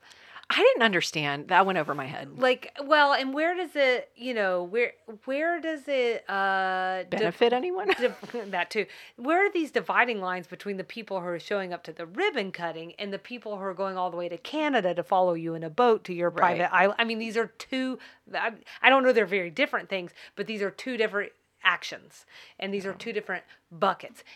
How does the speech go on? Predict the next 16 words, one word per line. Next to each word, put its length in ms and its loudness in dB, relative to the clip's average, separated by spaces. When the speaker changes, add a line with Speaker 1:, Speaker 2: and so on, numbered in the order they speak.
Speaker 2:
and 200 -12
one 180 -8
is 120 -14
acceptable 880 -4
and 140 -10
one 160 -6
is 180 -12
not. 380 -2
Chasing 380 -8
someone 380 -6
around 320 -6
ski 400 -4
slopes 600 -6
after 380 0
your 600 0
given 460 0